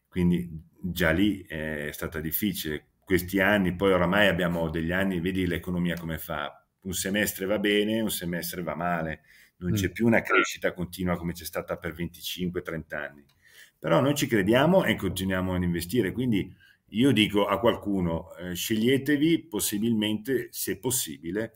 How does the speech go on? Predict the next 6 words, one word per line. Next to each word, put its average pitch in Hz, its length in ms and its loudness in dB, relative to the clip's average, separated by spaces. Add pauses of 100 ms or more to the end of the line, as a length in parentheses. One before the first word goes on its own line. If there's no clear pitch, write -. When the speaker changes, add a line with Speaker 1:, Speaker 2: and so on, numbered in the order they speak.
(400)
Speaker 1:
qualcuno 113 520 -4
che, 85 880 0
che 95 120 -8
vi 92 120 -2
possa 120 340 2
ispirare 131 1080 0